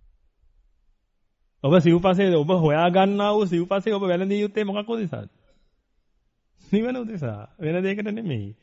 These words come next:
එහෙනම් සිව්පසේ හොයන්න ඔබගේ දවසම ඉවරයි නම්. ඔබ ගත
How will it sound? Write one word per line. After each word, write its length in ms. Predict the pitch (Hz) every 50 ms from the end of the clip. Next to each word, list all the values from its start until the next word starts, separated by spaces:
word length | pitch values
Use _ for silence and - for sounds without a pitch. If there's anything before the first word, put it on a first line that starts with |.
| _ _
එහෙනම් 280 | - 156 165 170 175 156
සිව්පසේ 480 | - 175 175 180 190 180 165 - 170
හොයන්න 320 | 160 160 160 156 156 151 147
ඔබගේ 260 | 147 147 156 156 156
දවසම 320 | 143 147 151 156 156 160
ඉවරයි 280 | 156 156 156 165 165 170
නම්. 180 | 175 185 190 - _ _ _ _ _ _ _ _ - - _ _ _ _ _ _ _ _ _ _ _ _ _ _ _ _ _ _ _ _ _ _ _ _ _ _ _ - _ _ _ _ _ _ _ _ _ _ _ _ _ - - - _ _ _ _ _ _ _ _ _ _ _ _ _ _ _ _ _ _ _ _ _ _ _ _ _ _ _ _ _ _ _ _ _ _ _ _ _ _ _ _ _ _ _ _ _ -
ඔබ 100 | 143 147
ගත 200 | 151 147 143 139